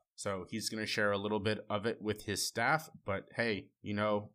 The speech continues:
everybody needs it. Everyone is hurting in ways we don't know. So that's your good egg for this edition.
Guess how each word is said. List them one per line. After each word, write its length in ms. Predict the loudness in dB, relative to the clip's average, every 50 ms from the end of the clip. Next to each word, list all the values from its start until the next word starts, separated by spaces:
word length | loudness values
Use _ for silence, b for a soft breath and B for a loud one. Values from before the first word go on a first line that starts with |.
| _ _ _ _ _ _ _ _ _ _ _ 0
everybody 480 | 0 2 2 2 2 2 2 2 2
needs 300 | 0 0 0 -2 -2 -2
it. 240 | 0 -2 -2 -2 -4 -4
Everyone 440 | -4 -2 -2 -2 -2 -2 -2 -2 -2
is 120 | -4 -4
hurting 280 | -2 -2 -2 0 -2 -2
in 180 | -2 -2 0
ways 280 | 0 0 0 0 -2 -2
we 80 | -4 -4
don't 200 | -4 -4 -4 -2
know. 220 | -4 -4 -4 -6 -10 _ _ _ _ _ _ _ _ _ _ _ _ _ _ _ _ _
So 140 | 0 4 6
that's 280 | 8 8 8 6 4
your 600 | 4 8 10 10 10 10 10 10 8 6 4 0 -14 -20 _ _ _ _ _ _ _ _ _ _ _ _ _ _ _ _ _ _ _ _ _ _ _ _ _ -2
good 180 | 2 4 4
egg 300 | 4 4 4 2 -2 -4 -10 -14 -10
for 160 | -6 -4 -2 -2
this 200 | -2 -2 -4 -4
edition. 600 | -6 -4 -4 -6 -6 -6 -6 -8 -8 -10 -12